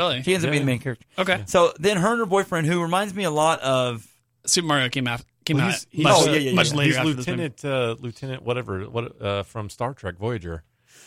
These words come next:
Speaker 2: Oh, he
Speaker 3: Tom,
Speaker 2: is?
Speaker 3: Tom Paris.
Speaker 2: Okay.
Speaker 3: Yeah. Did you
Speaker 2: That's
Speaker 3: watch
Speaker 2: Tom Par-,
Speaker 3: That's Tom
Speaker 2: that
Speaker 3: Pa-
Speaker 2: is Tom Paris.
Speaker 3: <laughs>
Speaker 2: That's so crazy.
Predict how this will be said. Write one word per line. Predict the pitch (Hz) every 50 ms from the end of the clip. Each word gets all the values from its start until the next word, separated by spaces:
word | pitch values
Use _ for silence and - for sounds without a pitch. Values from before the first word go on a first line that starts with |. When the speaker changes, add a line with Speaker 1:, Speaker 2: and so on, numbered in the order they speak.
| - _ _ _ _ _ _ _ -
Speaker 2:
Oh, | 254
he | 214
Speaker 3:
Tom, | - - 233
Speaker 2:
is? | 269 277 -
Speaker 3:
Tom | - 175 175 175 147
Paris. | - 156 165 135 98 85 -
Speaker 2:
Okay. | 226 214 - 190 185 202 175 _ _ _
Speaker 3:
Yeah. | 143 165 160 113 - _ _
Did | 131 120
you | 185
Speaker 2:
That's | 311 -
Speaker 3:
watch | 294 -
Speaker 2:
Tom | - 277 302 320 -
Par-, | - 277 330 339 - - -
Speaker 3:
That's | 156 180 - -
Tom | - 320 311 339
Speaker 2:
that | 370
Speaker 3:
Pa- | 392
Speaker 2:
is | 427 381 -
Tom | - 339 339 359 370 359
Paris. | 208 339 359 359 320 349 330 294 254 - - - -
Speaker 3:
<laughs> | - 254 - - - _ - - - - 208 - - - _ 254 - - - - - - -
Speaker 2:
That's | - - 214 -
so | - - - 254 262 247
crazy. | - - - 247 254 254 254 247 233 233 196 160 139 113